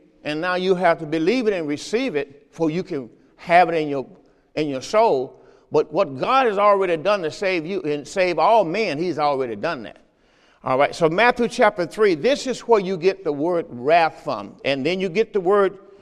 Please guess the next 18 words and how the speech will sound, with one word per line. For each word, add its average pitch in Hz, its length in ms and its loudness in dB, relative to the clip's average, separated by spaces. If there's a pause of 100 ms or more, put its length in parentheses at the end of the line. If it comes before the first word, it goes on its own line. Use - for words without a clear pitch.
(200)
"shall 185 320 0
be 196 140 -4
saved." 226 520 0 (420)
So 139 240 -4
listen 170 420 0
to 196 120 -4
me 185 100 -4
real 175 240 0
good. 151 300 -2 (440)
Matthew 220 420 2
chapter 208 380 4
three 196 280 0
and 165 100 -2
verse 180 220 0
one. 160 260 0
"In 175 160 0
those 220 300 6
days 156 420 2